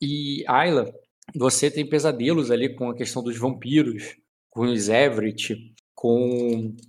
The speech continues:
o, é, co-, é, com Albini, com o Bioka, e com, e todos eles relacionados e sempre falando dos esgotos e do Senhor do Abismo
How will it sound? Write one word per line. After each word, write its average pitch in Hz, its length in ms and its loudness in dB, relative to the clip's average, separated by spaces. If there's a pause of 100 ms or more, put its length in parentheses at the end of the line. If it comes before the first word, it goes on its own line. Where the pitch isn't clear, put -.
(200)
o, 113 680 -2 (420)
é, 104 380 0
co-, - 340 -2
é, 107 220 -2
com 131 160 -4
Albini, 120 680 -2
com 123 300 -2
o 120 40 -4
Bioka, 120 680 -2 (460)
e 135 100 2
com, 156 540 0
e 165 160 0
todos 185 460 2
eles 160 340 2 (160)
relacionados 151 960 -2
e 170 140 -4
sempre 175 480 -4
falando 151 520 0
dos 147 380 0
esgotos 135 680 0
e 127 80 -6
do 131 120 -6
Senhor 131 380 -2
do 143 80 4
Abismo 120 500 -4